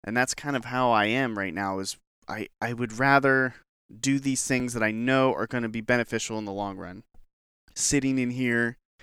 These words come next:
getting on this, uh, recording this podcast, and,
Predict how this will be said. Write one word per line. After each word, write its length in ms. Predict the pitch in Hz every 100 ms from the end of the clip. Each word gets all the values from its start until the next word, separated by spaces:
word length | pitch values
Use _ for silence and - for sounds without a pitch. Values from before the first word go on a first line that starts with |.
| _ -
getting 280 | 131 127
on 200 | 123 117
this, 400 | 113 110 - - - _ _ _
uh, 180 | 110 107
recording 360 | 104 - 127 123
this 120 | 117
podcast, 840 | - 120 113 120 107 107 - - - _ -
and, 540 | 113 110 107 101 -